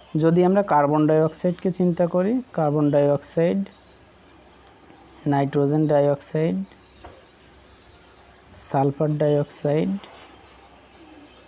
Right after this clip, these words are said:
এরা সবাই সমযোজী যৌগ। এরা সমযোজী হওয়ার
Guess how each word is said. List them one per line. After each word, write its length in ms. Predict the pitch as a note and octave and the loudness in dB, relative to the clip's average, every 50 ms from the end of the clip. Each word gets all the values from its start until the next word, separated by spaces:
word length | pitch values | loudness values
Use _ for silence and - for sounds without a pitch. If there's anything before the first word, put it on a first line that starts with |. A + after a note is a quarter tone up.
| - - - - - - - - - - - - - - F#3 | -20 -20 -20 -20 -20 -20 -20 -20 -20 -20 -20 -20 -10 -6 -4
এরা 140 | F#3 G#3 G3+ - | -2 -2 -2 0
সবাই 220 | F#3+ F3+ F#3 G#3 A#3+ D4 D4 - - - - - - - - - | 0 2 2 2 2 2 0 -4 -8 -20 -20 -20 -20 -20 -12 -4
সমযোজী 460 | - G3 G3+ G#3 G3 F#3 E3+ D3 C3+ A#2+ A#2+ | 0 2 2 4 4 4 2 2 2 0 -2
যৌগ। 220 | A#2 A2 G#2+ - - C#3 - - - - E3+ | -2 -4 -4 -6 -8 -10 -10 -8 -4 0 0
এরা 140 | E3 F3+ F3+ - - | 2 2 0 0 0
সমযোজী 500 | F3+ F#3 F#3+ G3 G3 G3 F#3 E3+ F3 E3+ F3 | 0 2 2 2 2 2 2 2 2 2 2
হওয়ার 200 | F3 F3+ F#3+ F#3 | 2 2 0 -2